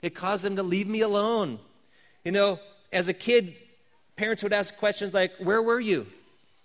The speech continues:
Did you take the candy?"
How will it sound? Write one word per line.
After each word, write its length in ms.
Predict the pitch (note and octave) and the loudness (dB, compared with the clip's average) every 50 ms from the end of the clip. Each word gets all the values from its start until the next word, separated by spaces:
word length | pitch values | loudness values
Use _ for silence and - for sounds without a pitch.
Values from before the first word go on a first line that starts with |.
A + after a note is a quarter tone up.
| _ _ - - - - _ _ _ _ _ _ _ _ _ _ _ _ _ _ _ _ _ _ _ - C3+ | _ _ -20 -20 -20 -20 _ _ _ _ _ _ _ _ _ _ _ _ _ _ _ _ _ _ _ -6 0
Did 240 | B2+ A3 B3 G#3 A3+ | 2 2 2 2 2
you 140 | B3 A#3+ | 0 0
take 440 | F#3 - A#3+ A#3+ B3 B3 B3 - - - - - - - _ _ _ _ _ _ _ _ _ _ - | 0 0 2 4 4 4 4 0 -8 -20 -20 -20 -20 -20 _ _ _ _ _ _ _ _ _ _ -6
the 80 | F#3 | -6
candy?" 720 | F#3 - A3 A#3 B3 C4 B3 A#3+ G#3+ F#3 C#3 G#2+ G2+ - | -4 0 2 2 2 2 2 2 2 0 0 -2 -6 -14